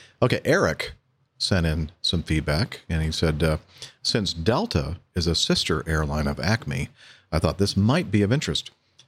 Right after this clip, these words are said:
Now, I know there are people who fly Delta for the Biscoff cookies. I, on the other hand, fly Delta for the Sweetwater four twenty. Uh, being from Michigan, we have a lot of great local beer, but what we don't have is Sweetwater,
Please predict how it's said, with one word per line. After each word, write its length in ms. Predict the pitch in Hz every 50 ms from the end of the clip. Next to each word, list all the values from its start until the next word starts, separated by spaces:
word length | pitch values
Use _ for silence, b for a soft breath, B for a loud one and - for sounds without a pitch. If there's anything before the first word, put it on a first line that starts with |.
| _ _
Now, 120 | - 120 123
I 60 | 160
know 160 | 202 185 165 156
there 140 | 170 156
are 40 | 160
people 300 | - - 143 139 147 147
who 100 | 127 123
fly 600 | 110 - 113 98 92 92 95 98 98 101 101 98 - _ _ _
Delta 360 | - 87 82 82 - 87 87
for 200 | 87 - 95 85
the 100 | 73 82
Biscoff 500 | 76 78 110 107 - - - - - -
cookies. 460 | - - - - - 135 156 160 - B B B B B B B B B B B _ -
I, 240 | - 240 285 254 143
on 120 | 92 87 82
the 100 | 82 78
other 160 | 76 78 73
hand, 260 | 82 82 80 87 117 -
fly 200 | - 110 110 113
Delta 420 | 98 95 85 78 82 - 117 143 - _
for 100 | _ -
the 120 | 104 120 117
Sweetwater 720 | - - - 95 90 - - - 78 78 80 82 92 104
four 280 | 98 - - 80 80 82
twenty. 480 | - - - 143 165 135 71 - - - _ _ _ _ _ _ _ _ _ _ B B B B B B -
Uh, 120 | 78 73
being 320 | 71 71 92 98 101 101 101
from 180 | - 95 87
Michigan, 480 | 95 - - - 85 82 82 85 104 120 b b b b b b _
we 120 | - 92 90
have 200 | 92 90 82 82
a 160 | 82 82 78
lot 340 | 76 76 80 90 101 113 113
of 120 | 92 78
great 220 | 76 92 101 110 82
local 300 | 95 101 104 104 107 98
beer, 300 | 85 92 82 80 82 78
but 160 | 76 87 -
what 120 | 92 107 -
we 100 | 107 104
don't 240 | 98 135 175 202 -
have 340 | 90 98 95 87 87 95 -
is 140 | - 85 82
Sweetwater, 800 | - - - - 160 147 - - 76 69 67 65 67 71 87